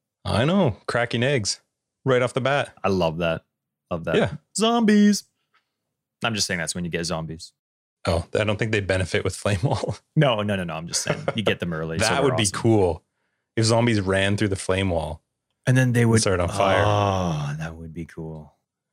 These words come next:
Speaker 1: Yeah, that's coming. Three point thirteen.
Speaker 2: All right. What else do you like?
Speaker 1: Man, I have a whole list. Why don't
Speaker 2: All
Speaker 1: we
Speaker 2: right.
Speaker 1: just go back and forth? You tell me one, and if I got it, I'll talk about it.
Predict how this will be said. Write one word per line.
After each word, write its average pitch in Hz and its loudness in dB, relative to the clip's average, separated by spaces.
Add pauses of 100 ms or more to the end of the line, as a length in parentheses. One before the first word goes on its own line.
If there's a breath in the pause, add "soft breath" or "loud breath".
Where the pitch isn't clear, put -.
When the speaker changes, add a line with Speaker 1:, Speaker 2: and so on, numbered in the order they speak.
Speaker 1:
Yeah, 85 -6
that's - -6
coming. 90 -4 (140)
Three 110 0
point 104 -2
thirteen. 95 -4 (600)
Speaker 2:
All 175 0
right. 196 -2
What 165 0
else 165 0
do 117 -2
you 101 0
like? 92 0 (480)
Speaker 1:
Man, 127 0
I 208 -2
have 143 0
a 135 2
whole 147 2
list. 175 0 (580)
Why 135 2
don't 156 2
Speaker 2:
All - 4
Speaker 1:
we 123 6
Speaker 2:
right. 120 4
Speaker 1:
just 113 0
go 160 2
back 147 -2
and 131 0
forth? 160 2
You 135 0
tell 151 -2
me 143 2
one, 147 2
and 123 2
if 107 0
I 117 2
got 120 0
it, 101 0
I'll 113 4
talk 113 -2
about 92 0
it. 90 -6